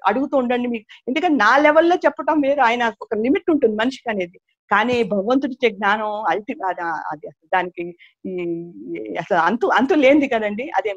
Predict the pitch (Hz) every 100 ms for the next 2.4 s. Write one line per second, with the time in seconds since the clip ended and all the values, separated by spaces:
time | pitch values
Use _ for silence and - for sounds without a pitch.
0 | 190 196 277 262 294 294 262 285 294 285
1 | 277 220 208 269 285 302 339 311 311 294
2 | 233 440 -